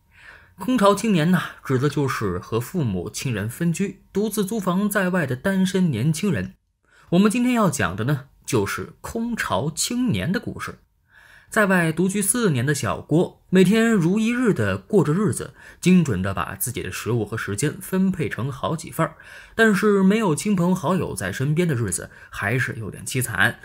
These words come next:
做什么都是一个人，过生日也没有人陪。其实啊，小郭曾经交过一个男友小王，但是小王呀，脾气不太好，心里装着的也只有自己。最后小王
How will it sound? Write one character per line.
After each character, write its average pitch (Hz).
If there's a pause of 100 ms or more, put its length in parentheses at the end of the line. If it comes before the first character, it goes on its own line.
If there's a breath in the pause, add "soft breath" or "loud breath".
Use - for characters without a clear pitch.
(180 loud breath)
做 247
什 190
么 226
都 226
是 202
一 185
个 220
人， 185 (200)
过 220
生 240
日 220
也 170
没 143
有 143
人 131
陪。 120 (340 soft breath)
其 185
实 165
啊， 139
小 101
郭 139
曾 127
经 139
交 143
过 123
一 101
个 104
男 110
友 139
小 -
王， 110 (320 loud breath)
但 226
是 208
小 92
王 92
呀， 175 (100)
脾 131
气 156
不 -
太 -
好， - (160 loud breath)
心 220
里 127
装 226
着 165
的 98
也 95
只 147
有 180
自 185
己。 - (320 loud breath)
最 233
后 196
小 147
王 156